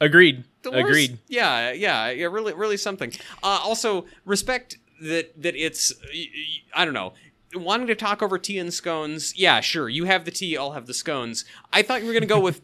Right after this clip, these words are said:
Speaker 2: <laughs> always happy to talk over video call, something that we're a little more, uh, ready for than this, uh, you know, in this
Speaker 1: <laughs>
Speaker 2: episode
Speaker 1: Oh,
Speaker 2: would
Speaker 1: we'll get
Speaker 2: suggest.
Speaker 1: into the technology in this
Speaker 2: Oh,
Speaker 1: episode for sure.
Speaker 2: we'll get into
Speaker 1: This
Speaker 2: the
Speaker 1: is,
Speaker 2: technology.
Speaker 1: I, I wanna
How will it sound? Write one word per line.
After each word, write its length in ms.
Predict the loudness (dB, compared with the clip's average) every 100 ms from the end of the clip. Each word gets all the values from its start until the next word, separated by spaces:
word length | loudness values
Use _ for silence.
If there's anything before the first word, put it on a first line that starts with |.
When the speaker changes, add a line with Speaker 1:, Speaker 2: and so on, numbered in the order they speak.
| -8 -10
Speaker 2:
<laughs> 220 | -20 -16
always 240 | -2 0 2
happy 240 | 2 0
to 80 | -2
talk 260 | -2 -2 -2
over 200 | -4 0
video 400 | 0 2 0 2
call, 320 | 0 0 0
something 320 | -2 -4 -6
that 120 | -6
we're 140 | -4 -2
a 60 |
little 220 | -2 -4 -8
more, 480 | -4 -2 0 -2 -6 -6
uh, 280 | -4 -4 -4
ready 200 | -2 -2
for 220 | -2 -6 -6
than 140 | -6
this, 400 | -6 -4 -6 -4
uh, 360 | -2 0 -2 -6 -10 -2
you 80 |
know, 220 | 0 0 -4 -10 -14
in 120 | -6
this 160 | -4 -2
Speaker 1:
<laughs> 20 |
Speaker 2:
episode 240 | -2 2 4
Speaker 1:
Oh, 40 |
Speaker 2:
would 80 | 10
Speaker 1:
we'll 120 | 10
get 120 | 10
Speaker 2:
suggest. 200 | 6 6
Speaker 1:
into 60 | 2
the 120 | -2
technology 600 | -2 -4 -4 -4 -6 -8
in 80 | -12
this 140 | -12 -4
Speaker 2:
Oh, 280 | 2 4 4
Speaker 1:
episode 180 | 0
for 160 | -4 -12
sure. 300 | -6 -4 0
Speaker 2:
we'll 140 | 4 6
get 160 | 6
into 80 | 6
Speaker 1:
This 80 | 6
Speaker 2:
the 60 | 6
Speaker 1:
is, 80 |
Speaker 2:
technology. 500 | 2 -2 -10 -10 -4 -2
Speaker 1:
I, 100 | -2 -6 -12 -18 -2
I 80 | 0
wanna 300 | 4 4 4